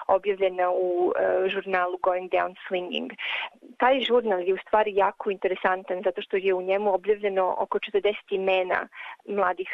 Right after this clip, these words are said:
pisaca i pesnika i mislioca, tako da je žurnal veoma popularan i mislim da svi treba da ga pročitaju.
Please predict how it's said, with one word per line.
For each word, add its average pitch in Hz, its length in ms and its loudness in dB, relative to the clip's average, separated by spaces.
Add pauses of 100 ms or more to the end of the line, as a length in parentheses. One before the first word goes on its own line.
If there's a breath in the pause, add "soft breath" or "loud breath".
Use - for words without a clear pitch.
(120)
pisaca 185 580 -2
i 175 340 -4
pesnika - 680 -2
i 90 180 -4
mislioca, - 680 -4
tako 180 240 -2
da 185 80 0
je 175 300 2
žurnal 202 400 0
veoma 202 500 0 (280 loud breath)
popularan 254 840 2
i 202 100 -2
mislim 202 280 0
da 196 140 2
svi 196 100 2
treba 170 280 0
da - 80 -2
ga - 100 -4
pročitaju. - 580 -8